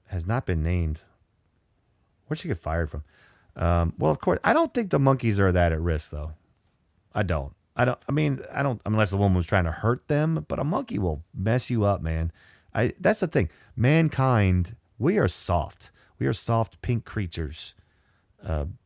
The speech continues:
for the most part. I mean, whatever color your skin is,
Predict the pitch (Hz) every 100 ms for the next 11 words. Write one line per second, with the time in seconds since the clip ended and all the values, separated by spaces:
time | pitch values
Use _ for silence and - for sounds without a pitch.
0 | _ - 95 82 80 80 - 80 101 -
1 | _ _ _ - 107 110 123 - - -
2 | _ _ _ - 156 131 - 131 123 107
3 | 101 - _ 107 90 - 131 110 85 82
4 | 82 85